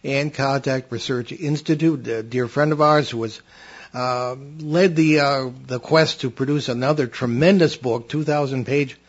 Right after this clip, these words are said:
four volume book on a greater reality. And also sitting in for Ben today is Rick Eno, uh, known to our open line audiences as a,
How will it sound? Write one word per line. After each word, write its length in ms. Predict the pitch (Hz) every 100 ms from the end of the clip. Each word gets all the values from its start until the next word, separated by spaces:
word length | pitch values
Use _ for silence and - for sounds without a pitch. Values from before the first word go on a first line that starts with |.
| - - -
four 260 | - 139
volume 380 | 135 139 143 131
book 400 | 120 139 131 -
on 340 | 123 123 127 - _ - _
a 140 | 127 127
greater 580 | 123 120 139 151 151 151
reality. 880 | 127 131 127 127 135 123 - 127 - _ _ -
And 220 | 135 139
also 320 | 170 170 147
sitting 320 | - 214 208
in 140 | 190 156
for 120 | 143
Ben 300 | 131 208 240
today 280 | 156 131 131
is 200 | 117 117
Rick 260 | 190 220
Eno, 500 | 147 139 120 131 180
uh, 160 | 120 120
known 280 | 123 123 117
to 120 | 113
our 220 | 113 113 - _ -
open 240 | 139 131 131
line 280 | 123 131 127
audiences 680 | 123 131 131 - 151 143
as 160 | 117 110
a, 300 | 110 110 110